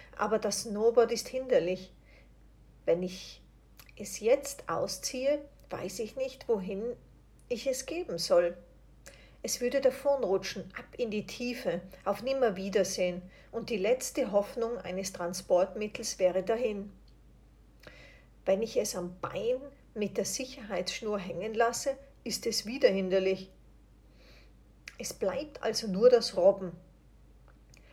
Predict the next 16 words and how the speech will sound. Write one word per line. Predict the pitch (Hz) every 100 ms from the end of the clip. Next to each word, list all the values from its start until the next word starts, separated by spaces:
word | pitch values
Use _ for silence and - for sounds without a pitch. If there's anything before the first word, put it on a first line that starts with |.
| - -
Die | 247
Überwindung | 202 214 185 233 311 302
einer | - 185 185
Distanz | 190 180 - 240 302 -
von | - 190
circa | 190 226 220 208
zwei | - 196 262
Schritten | - - 226 233
dauert | 220 185 190 185
ungefähr | 220 220 247 220
zehn | - 180 185
Minuten. | 208 180 185 180 - - - - -
Es | 202
ist | 202 -
so | 277 294
anstrengend, | 285 - 202 254 - - 262 269 269